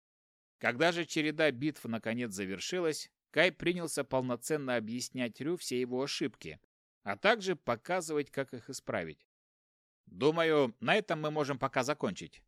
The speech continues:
неожиданно заявил Кай спустя неделю подобных тренировок.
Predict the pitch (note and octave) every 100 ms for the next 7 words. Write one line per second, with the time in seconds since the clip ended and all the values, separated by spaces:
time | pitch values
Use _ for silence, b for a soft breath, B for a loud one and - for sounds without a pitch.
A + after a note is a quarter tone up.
0 | _ _ G2 A2 B2+ A#2+ F#3 G3 D#3+ C3+
1 | C3+ C3+ B2+ B2 G2+ D#3 F3+ - C3 A#2+
2 | D3 D3 B2 C3+ E3 D3+ A#2+ G#2 G#2 A2+
3 | - C3 C3+ C#3+ A#2+ F2 -